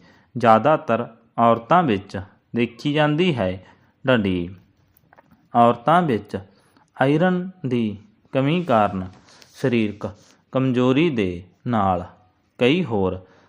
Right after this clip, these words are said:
ਸਮੱਸਿਆਵਾਂ ਤੋਂ ਵੀ ਪਰੇਸ਼ਾਨ ਰਹਿੰਦੀਆਂ ਹਨ। ਡੰਡੀ। ਸੁੱਕੇ ਨਾਰੀਅਲ ਵਿੱਚ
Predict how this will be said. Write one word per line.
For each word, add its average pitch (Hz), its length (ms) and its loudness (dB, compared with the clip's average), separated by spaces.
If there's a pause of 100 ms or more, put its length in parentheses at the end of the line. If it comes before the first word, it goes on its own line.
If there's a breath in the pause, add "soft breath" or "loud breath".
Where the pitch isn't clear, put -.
(120)
ਸਮੱਸਿਆਵਾਂ 131 840 0
ਤੋਂ 90 360 -4 (220)
ਵੀ 107 460 -6 (420 soft breath)
ਪਰੇਸ਼ਾਨ 101 640 -2 (640 loud breath)
ਰਹਿੰਦੀਆਂ 120 580 0 (120)
ਹਨ। 151 280 -2 (440 soft breath)
ਡੰਡੀ। 98 480 0 (480)
ਸੁੱਕੇ 107 640 -6 (240)
ਨਾਰੀਅਲ 127 480 2
ਵਿੱਚ 110 360 -4